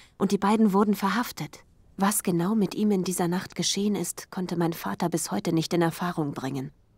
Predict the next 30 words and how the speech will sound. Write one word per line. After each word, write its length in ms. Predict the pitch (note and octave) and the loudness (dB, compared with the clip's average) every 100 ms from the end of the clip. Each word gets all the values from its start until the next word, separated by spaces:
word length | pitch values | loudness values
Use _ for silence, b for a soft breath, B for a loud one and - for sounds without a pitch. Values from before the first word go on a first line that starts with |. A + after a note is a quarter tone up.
| - | -2
Und 220 | F3+ E3 | -2 -2
Perez 480 | - F3+ F#3 A3 - | -4 -4 -2 -2 -2
ist 180 | A3+ - | -4 -2
seitdem 300 | G3+ - F#3+ | 0 2 0
spurlos 640 | - - A3 A3 G3 F3+ | -2 -6 -2 2 2 0
verschwunden. 680 | - F#3+ - F3 C3+ - B2+ - _ - | 0 -2 0 -2 -2 -8 -14 -16 _ 2
Mein 180 | A3 F#3+ | 6 6
Vater 340 | - A3 B3 | 2 0 0
schreibt 300 | A3 G#3 G#3 | 0 0 0
etwas 320 | G#3 - F#3+ - | -2 0 0 0
später, 400 | F#3+ G#3 A3+ G#3 B B | 0 2 0 -2 B B
dass 160 | G#3 G3+ | 0 2
er 80 | G3+ | 2
bereits 380 | F#3+ G3 G3+ | 4 2 0
hier 240 | - C#4+ C4 | 0 2 2
hätte 180 | B3+ A#3+ | 2 0
erkennen 420 | G3 - A#3 F3+ | -2 0 2 4
müssen, 300 | E3 - F#3+ | 2 2 2
dass 180 | F3+ F#3+ | 2 2
Menschenleben 640 | F#3 A#3+ - G#3 A3 G3+ | 4 4 4 4 4 2
immer 380 | - C4 A3+ F#3 | 2 4 4 2
wichtiger 380 | G#3 - F3 E3 | 0 0 -2 -2
als 200 | D3+ - | -2 -2
die 120 | F3+ | 0
Forschung 420 | - F3 - E3+ | 2 2 2 2
sind. 340 | D#3+ D#3+ D#3+ - _ _ - | 2 -2 -4 -14 _ _ -10
Was 280 | D#3+ - - | -6 -4 -2
meint 520 | F3+ F3+ B3+ F#4+ - | -2 0 0 0 -2
er 120 | F#3+ | -4
damit? 500 | F#3+ F#3 F#3 F#3 - | 2 2 2 0 -6